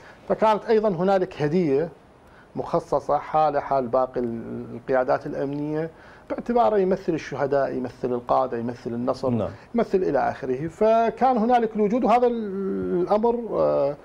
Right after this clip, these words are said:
Speaker 1: كان بإشراف وأيضًا، آه، بترتيب. إحنا جينا لقينا أكو كرسي للحج أبو مهدي. بالإضافة، إحنا كنا الحشد اليوم، إذا أكو صورة تطلع كاملة،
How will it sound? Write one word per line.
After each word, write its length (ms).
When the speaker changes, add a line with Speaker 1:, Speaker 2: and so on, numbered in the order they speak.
Speaker 1:
كان 240
بإشراف 760
وأيضًا، 760
آه، 340
بترتيب. 540
إحنا 200
جينا 280
لقينا 320
أكو 180
كرسي 460
للحج 340
أبو 200
مهدي. 380
بالإضافة، 500
إحنا 180
كنا 280
الحشد 360
اليوم، 360
إذا 380
أكو 200
صورة 300
تطلع 320
كاملة، 480